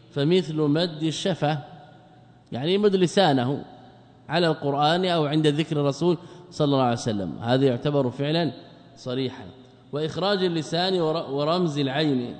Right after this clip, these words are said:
رمز العين، تحريك ال-، العين مثلا، "وما يفعله كثير من الناس عند الأمر بالصلاة والزكاة فكيف بالتوحيد؟" يعني يحصل ماذا؟ استهزاء واستخفاف، إما بحركة اللسان أو بحركة العين أو الحاجب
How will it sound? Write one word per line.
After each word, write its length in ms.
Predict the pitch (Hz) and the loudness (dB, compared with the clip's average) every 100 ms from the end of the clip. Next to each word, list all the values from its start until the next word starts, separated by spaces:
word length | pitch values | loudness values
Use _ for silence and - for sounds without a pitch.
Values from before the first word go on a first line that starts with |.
| - | -8
رمز 280 | 120 143 131 | 0 2 2
العين، 320 | 131 143 127 | 0 0 0
تحريك 380 | 123 123 143 143 | -2 -4 -4 -2
ال-، 140 | 127 120 | -4 -4
العين 420 | 127 143 131 120 | -4 0 0 0
مثلا، 380 | 110 104 98 98 - - - - | -4 -10 -14 -16 -20 -20 -18 -4
"وما 220 | 135 156 | 0 2
يفعله 460 | 156 147 175 190 170 | 0 -2 0 2 2
كثير 420 | 160 147 190 175 | -2 0 0 2
من 160 | 160 | 2
الناس 440 | 151 139 156 143 139 | 2 2 2 -2 -4
عند 240 | 151 143 | -4 -2
الأمر 400 | 135 143 156 143 | -2 -2 0 0
بالصلاة 580 | 127 123 135 120 135 131 127 | -2 -4 -6 -4 -4 -4 -6
والزكاة 800 | 113 113 117 127 135 156 175 143 | -6 -8 -8 -6 -6 -4 -4 -6
فكيف 420 | 117 143 147 127 | -4 -2 0 0
بالتوحيد؟" 560 | 120 120 107 - 101 104 - - - | -2 -2 -6 -8 -12 -12 -18 -20 -12
يعني 240 | 104 120 | -2 0
يحصل 320 | 135 135 143 127 | 0 -2 0 2
ماذا؟ 300 | 120 123 135 - - | 2 0 -4 -12 -14
استهزاء 520 | - 117 113 139 143 | -4 -4 0 0 2
واستخفاف، 800 | 131 - 120 117 151 170 190 180 - - - - 208 | -2 -2 -6 0 2 2 2 -2 -6 -20 -20 -4 2
إما 180 | 190 147 | 6 6
بحركة 680 | 147 139 110 - 135 127 123 | 6 4 2 0 0 0 -2
اللسان 500 | 123 113 110 135 143 | -2 -2 0 2 2
أو 140 | 123 120 | 2 -2
بحركة 460 | 120 139 127 120 113 | -2 -2 -2 -2 -4
العين 460 | 107 120 139 139 139 | -2 2 4 4 2
أو 200 | 156 139 | 0 0
الحاجب 560 | 117 143 139 127 131 | 0 2 2 2 -4